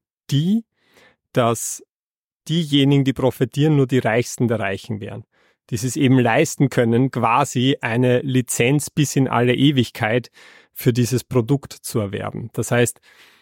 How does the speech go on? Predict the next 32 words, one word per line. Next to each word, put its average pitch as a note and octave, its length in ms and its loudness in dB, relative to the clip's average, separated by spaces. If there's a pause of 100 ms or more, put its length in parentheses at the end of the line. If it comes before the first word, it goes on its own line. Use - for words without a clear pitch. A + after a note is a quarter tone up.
(180)
einerseits C#3 600 2
ist C#3+ 200 0
natürlich C#3+ 680 2
ein B2 140 0
schierer F3+ 400 0
Gedanke, C#3 720 0
dass - 200 -4
Leute C3+ 480 2
von C3 200 -2
einer A#2+ 180 2
Firma F3 380 2
kommen C#3+ 340 0
können A#2+ 340 0
und B2 200 -4
kontrollieren, A#2+ 640 0
ob B2 200 -2
ich - 220 -6
eh G#3 220 4
nicht B2 420 2
verbotenerweise B2+ 1400 -2 (540)
heuer D#3 300 2
ihr C#3+ 180 0
Saatgut C#3 540 0
anbaue, B2 440 0
obwohl C3 320 0
ich's - 200 -2
nur C3 340 4
für - 140 -2
letztes A#2 460 0
Jahr A#2+ 140 4
lizenziert A#2+ 600 0
habe. G#2+ 280 -4